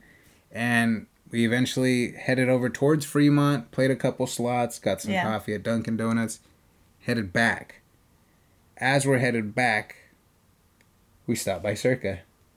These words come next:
Speaker 1: and we start watching the college football games
Speaker 2: Yeah.
Speaker 1: for a couple hours, you know. We went, eventually got the kids some more food,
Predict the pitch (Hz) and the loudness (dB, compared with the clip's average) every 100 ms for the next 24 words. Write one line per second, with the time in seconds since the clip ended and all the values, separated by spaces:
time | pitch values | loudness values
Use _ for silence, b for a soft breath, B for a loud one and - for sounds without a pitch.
0 | _ 104 107 107 98 110 104 107 104 101 | _ -4 0 0 -2 -4 -4 -2 -4 -4
1 | 110 110 - 107 104 104 - 110 104 107 | -4 -6 -4 -4 -2 -6 -6 -6 -2 -2
2 | 104 110 113 113 - - _ _ - _ | -2 0 0 0 -4 -10 _ _ -20 _
3 | _ - 95 104 110 - 101 - 120 120 | _ -12 -4 -2 -4 -6 -8 -4 -2 0
4 | 127 156 110 87 98 98 104 139 B B | 0 -2 -2 -4 0 0 2 -4 B B
5 | B - 101 113 120 - - 117 117 120 | B -4 2 2 0 -8 -6 0 0 2
6 | 113 107 104 - 117 - 120 117 110 - | 0 0 -2 -2 -2 -2 0 0 0 4
7 | 143 143 | 4 4